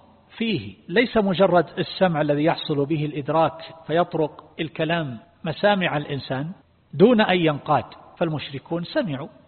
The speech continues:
كلام النبي صلى الله عليه وسلم وسمعوا القرآن، لكنهم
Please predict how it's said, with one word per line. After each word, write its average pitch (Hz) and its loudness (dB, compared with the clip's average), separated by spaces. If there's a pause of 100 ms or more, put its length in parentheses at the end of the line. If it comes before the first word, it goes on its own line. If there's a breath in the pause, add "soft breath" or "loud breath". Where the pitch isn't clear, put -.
(100)
كلام 160 6
النبي 139 0
صلى 127 -2
الله 123 0
عليه 123 -2
وسلم 190 -2
وسمعوا 220 2
القرآن، 143 0 (200)
لكنهم 139 -2